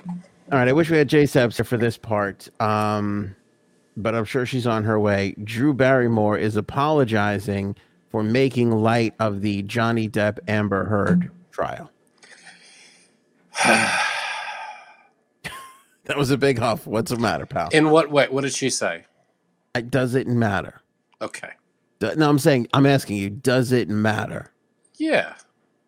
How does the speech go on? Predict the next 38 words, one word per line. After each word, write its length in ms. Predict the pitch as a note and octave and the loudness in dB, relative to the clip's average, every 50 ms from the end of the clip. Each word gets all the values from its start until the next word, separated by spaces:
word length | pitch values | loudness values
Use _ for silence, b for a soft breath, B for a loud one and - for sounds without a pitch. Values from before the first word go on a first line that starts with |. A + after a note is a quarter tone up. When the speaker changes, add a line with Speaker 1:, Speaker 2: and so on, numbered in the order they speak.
| _ _ _ - | _ _ _ -6
Speaker 1:
It 100 | A#2 G#2 | -6 -6
Speaker 2:
Of 40 | - | -2
course 120 | A#2+ A2+ A#2 C3+ | -2 0 0 0
Speaker 1:
does? 20 | D#3+ F3+ | 0 2
Speaker 2:
it 20 | |
matters 380 | G3+ F#2+ F2+ E2+ F2 E2+ E2 F2 | 2 2 2 2 0 -6 -10 -10
what 80 | E2+ | -12
she 140 | - - E2+ | -12 -12 -10
said. 320 | - - F#2+ F2 E2 - _ _ _ _ _ _ _ _ _ _ | -10 -10 -10 -10 -12 -14 _ _ _ _ _ _ _ _ _ _
Speaker 1:
It 100 | - A2 | -8 -6
matters 400 | G#2+ A2+ A2+ A#2+ A#2 B2 B2+ B2+ | -4 -2 -2 0 0 0 -2 -2
what 140 | C#3+ B2+ B2+ | -4 -6 -6
she 180 | - - C3+ C3 | -6 -6 -8 -6
said? 360 | - D3 C#3+ D#3 D3+ D3+ - _ _ _ _ _ - | -4 -4 -4 -4 -4 -6 -10 _ _ _ _ _ -4
Speaker 2:
Yeah, 240 | A#3 E3 - F2+ | -4 -2 -2 -2
if 100 | F#2 - | -6 -6
she 160 | - - B2 A2+ | -4 -4 -2 -2
said, 400 | - - D3 C#3 C3 B2+ B2 D3+ | 0 4 6 6 6 6 4 4
Speaker 1:
Okay. 180 | - C#3 B2 B2 | 2 2 2 2
Speaker 2:
uh, 240 | A#2 A2+ A2 A2 A2 - b b b b b b b - | 2 2 2 0 -2 -4 b b b b b b b -2
if 60 | B2+ | 0
Speaker 1:
Let 100 | D3 D#3+ | 2 2
Speaker 2:
she 60 | F3 | 2
Speaker 1:
me 40 | E3 | 2
put 100 | - E3+ | 4 4
it 20 | D#3 | 6
Speaker 2:
called 160 | D#3+ D3+ C#3+ - | 6 6 4 2
Speaker 1:
this 60 | - | 2
way. 60 | C3 | 2
Speaker 2:
Amber 300 | C#3 C#3+ C#3 C3 C#3 B2+ | 2 2 2 2 -2 -2
Heard 380 | A#2 C3 C3 C3 C3 A#2+ A2+ - - _ - | 0 0 -2 -2 -4 -6 -10 -16 -20 _ -12
Adolf 400 | C3 B2+ B2+ C3 B2+ A#2 - - | -10 -8 -6 -4 -4 -6 -6 -10
Hitler, 320 | D#3 D#3 - A2+ G#2 A2 | -14 -14 -10 -8 -10 -8
that's, 200 | A2 A2+ A2+ - - A#2 | -8 -10 -12 -12 -14 -12
that's, 400 | A2 A#2 A#2 - - - - - A#2+ | -10 -10 -8 -8 -8 -10 -10 -10 -8
that's 200 | A#2 A#2 A#2 - | -8 -8 -8 -8
an 60 | G#2+ G#2 | -12 -12
apology. 540 | F#2 - G2 F2 E2+ E2+ D#2+ - _ _ | -8 -6 -6 -6 -6 -10 -12 -18 _ _